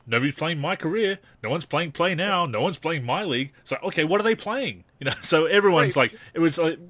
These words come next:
Speaker 1: it's, it's saying,
Speaker 2: No one.
Speaker 1: saying "we," it's saying "no one" when people are just talking about themselves.
Speaker 2: Well, they're, they're acting like the W N B A, like it's just, it's, it's this league where it's the only we-, place that women play basketball. Do you guys understand that millions of little girls play basketball in youth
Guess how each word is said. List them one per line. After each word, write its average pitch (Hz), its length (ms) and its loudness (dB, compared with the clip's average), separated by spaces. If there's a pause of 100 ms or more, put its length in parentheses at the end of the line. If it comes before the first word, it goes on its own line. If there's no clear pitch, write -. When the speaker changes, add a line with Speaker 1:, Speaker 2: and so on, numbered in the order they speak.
(240)
Speaker 1:
it's, 185 260 -2
it's 165 280 -2 (140)
saying, 180 420 2
Speaker 2:
No 440 100 -4
one. 403 340 -6 (140)
Speaker 1:
saying 151 360 2
"we," 160 340 6
it's - 120 -4
saying 143 260 0
"no 156 160 2
one" 113 280 2
when 113 140 -2
people 135 240 -2
are 120 60 -2
just 110 140 -10
talking 117 200 0
about 110 160 0
themselves. 101 600 -2 (720)
Speaker 2:
Well, 247 120 -4
they're, 254 140 2
they're 262 340 0
acting 302 240 -4
like 269 140 -2
the 185 80 -4
W 175 340 0
N 160 140 0
B 135 160 -4
A, 151 280 0
like 160 220 -2
it's 160 180 -10
just, 147 220 -6
it's, 147 380 -6
it's 147 180 -2
this 147 160 -4
league 147 240 -2
where 139 100 2
it's - 120 -2
the 147 80 0
only 214 300 2
we-, 175 200 0
place 156 460 -2
that 135 140 -2
women 131 260 -4
play 123 160 -4
basketball. 110 520 -6 (280)
Do 160 60 -4
you 175 60 -2
guys 240 220 2
understand 165 480 -2
that 156 80 -2
millions 147 540 -2
of 127 100 -6
little 131 220 -2
girls 131 280 0
play 131 160 -4
basketball 123 540 -2
in 113 100 -6
youth 120 380 -16